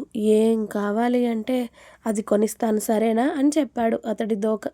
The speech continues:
దుఃఖాన్ని లోపలే అదిమేసుకుంటూ. "Thank you so much డాడీ, నిన్ను చాలా చాలా అడగాలి అని ఉంది డాడీ నాకు, కానీ మమ్మీ నీకు హెల్త్ బాలేదని చెప్పింది కదా,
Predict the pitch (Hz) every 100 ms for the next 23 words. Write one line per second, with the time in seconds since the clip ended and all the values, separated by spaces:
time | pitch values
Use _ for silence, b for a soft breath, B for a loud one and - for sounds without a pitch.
0 | 214 196 220 - 233 220 226 226 220 214
1 | 214 220 214 220 226 - - 220 214 302
2 | _ _ _ B B B B - 269 254
3 | 285 262 285 254 262 277 - 240 214 214
4 | 240 262 233 233 233 233 220 240 247 247
5 | 226 233 233 220 233 226 226 226 247 233
6 | 226 233 b b b b 220 226 214 220
7 | 214 220 208 220 220 233 226 233 247 233
8 | 220 240 247 233 233 233 233 226 233 226
9 | 226 220 233 214 233 226 226 208 220